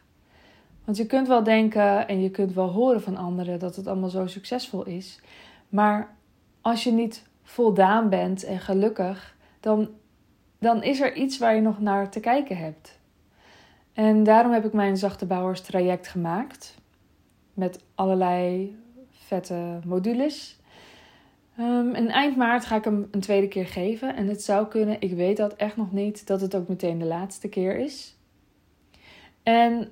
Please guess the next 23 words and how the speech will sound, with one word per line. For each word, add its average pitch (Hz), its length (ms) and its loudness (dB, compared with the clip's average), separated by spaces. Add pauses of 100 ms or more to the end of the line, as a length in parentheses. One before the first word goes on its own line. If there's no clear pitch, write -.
(140)
eh, 202 460 -2
je 208 80 -8
kunt 220 240 -4
het 190 280 -6
loskopen. 220 720 0
Dan 202 120 0
krijg 185 200 -6
je 190 60 -6
dus 170 160 -4
de 185 80 -4
modules. 233 880 2
En 185 160 -6
dan 185 140 -6
krijg 180 360 -6
je, 170 380 -2 (640)
eh, 175 600 -6
acht 220 240 -6
weken 202 280 0
lang 180 380 0
een 190 220 -4
call 226 560 2
met 208 160 -2
mij. 190 480 -4